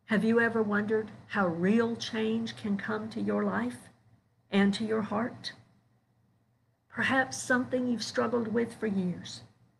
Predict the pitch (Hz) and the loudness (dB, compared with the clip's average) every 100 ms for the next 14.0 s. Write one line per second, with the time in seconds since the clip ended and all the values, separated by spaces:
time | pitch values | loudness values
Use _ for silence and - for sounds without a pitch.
0 | _ _ _ _ _ _ _ - 185 208 | _ _ _ _ _ _ _ 0 2 4
1 | 185 180 190 202 202 202 202 220 - 104 | 4 2 0 0 0 -2 -4 -4 -2 -4
2 | 107 - 113 262 - - 196 180 180 190 | -4 -4 -4 -4 -8 -8 -4 -2 -2 -4
3 | 196 - - - 220 262 - - _ _ | -4 -8 -10 -6 -4 -4 -8 -20 _ _
4 | _ _ _ _ _ _ _ _ _ - | _ _ _ _ _ _ _ _ _ 0
5 | 175 185 185 185 208 190 185 185 185 196 | 2 4 0 -2 0 2 2 0 0 -2
6 | 233 214 - 202 180 180 - 165 - 175 | -4 -6 -4 -2 -2 -4 -8 -8 -6 -6
7 | 185 190 - - - _ _ _ _ _ | -4 -6 -10 -16 -20 _ _ _ _ _
8 | _ _ - 285 320 196 175 - - - | _ _ 4 6 6 2 -2 -6 -8 -14
9 | - _ - 208 208 214 208 285 302 - | -20 _ -4 4 4 4 2 2 2 0
10 | 180 - 214 - 190 190 180 175 - 196 | -4 -4 -6 -4 -2 0 0 -4 -10 0
11 | 226 285 277 247 - 185 175 - - 170 | 4 4 2 0 0 0 -2 -4 -4 -4
12 | - 226 226 240 233 180 160 165 190 202 | 0 2 4 2 2 2 2 0 -2 -6
13 | - - 202 - 220 - 240 220 - - | -14 -4 -2 -2 -4 0 2 2 0 -12